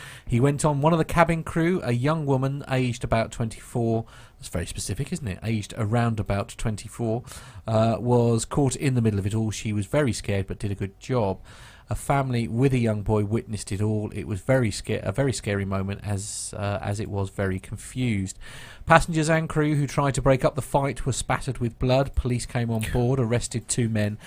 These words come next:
and took statements. The plane was an hour late taking off for the return to Prestwick, with the same crew still on duty.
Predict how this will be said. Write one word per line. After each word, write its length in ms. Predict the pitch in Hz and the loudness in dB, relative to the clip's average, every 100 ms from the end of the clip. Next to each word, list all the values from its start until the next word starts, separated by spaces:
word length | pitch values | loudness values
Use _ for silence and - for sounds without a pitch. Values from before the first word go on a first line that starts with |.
| - - | -18 -8
and 340 | 123 113 107 98 | 0 2 0 -4
took 320 | - 101 - | -6 -6 -6
statements. 720 | - - 117 - 98 117 - - - - - - | -6 0 0 0 -4 -6 -10 -16 -18 -20 -20 -4
The 240 | 113 113 | -2 -2
plane 480 | 117 143 135 135 127 | -2 0 2 0 0
was 160 | 120 110 | 2 2
an 120 | 120 123 | 0 0
hour 300 | 147 170 143 | 4 6 8
late 220 | 113 - | 6 2
taking 340 | 117 - 110 | -4 -4 -2
off 220 | 107 - - | -2 -4 -8
for 300 | - - 110 | -10 -4 -2
the 80 | 107 | -2
return 400 | 104 - 101 101 | -4 -2 -2 -4
to 200 | - 113 | -4 -4
Prestwick, 540 | - 104 - 101 - - | -2 -6 -4 -4 -4 -6
with 160 | 107 101 | -6 -4
the 100 | 110 | -6
same 360 | - 104 104 - | -4 -4 -4 -8
crew 380 | - 107 107 | -6 -4 -4
still 420 | 107 - 113 110 - | -8 -6 -4 -4 -4
on 160 | 110 113 | -6 -6
duty. 480 | 135 143 - 98 | -6 -6 -4 -4